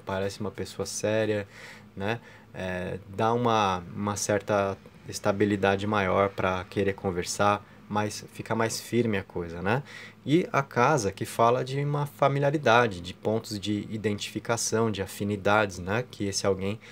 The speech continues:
experimenta com você. Então, mostrando, essas duas cartas mostrando como, é, esse alguém está em relação a você, a gente percebe aqui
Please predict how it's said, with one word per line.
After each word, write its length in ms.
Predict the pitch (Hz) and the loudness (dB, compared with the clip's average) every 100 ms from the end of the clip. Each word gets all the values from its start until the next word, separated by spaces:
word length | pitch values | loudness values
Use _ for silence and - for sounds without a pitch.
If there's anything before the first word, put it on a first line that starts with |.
| - - | -20 -18
experimenta 720 | - - 107 104 98 123 - 98 | -14 -2 0 0 0 0 -2 -6
com 160 | 101 | -4
você. 300 | 90 - 98 | -4 -4 -4
Então, 320 | 101 98 107 | -6 -4 -4
mostrando, 680 | 117 107 101 - 127 147 101 95 | -4 -6 -6 0 2 2 -2 -4
essas 260 | 107 110 | -2 -2
duas 260 | 104 151 147 | 0 0 2
cartas 360 | - 113 101 | 2 2 2
mostrando 500 | 101 98 - 104 98 - | -4 -4 0 0 0 -2
como, 360 | - 127 139 95 - - - - - - | 4 4 4 -4 -8 -18 -18 -20 -18 -4
é, 280 | 98 92 | -4 -2
esse 200 | 95 - | -4 0
alguém 240 | 101 98 98 | -2 0 -2
está 360 | 92 - 110 | -4 0 2
em 80 | 135 | 2
relação 440 | 107 101 95 - 92 | 2 -2 -2 -2 -4
a 40 | |
você, 340 | 90 - 120 | -2 0 2
a 80 | 135 | 2
gente 220 | 113 117 | 0 -6
percebe 480 | - 139 135 127 127 | -4 -4 2 4 4
aqui 320 | 127 - 131 | 2 -4 -8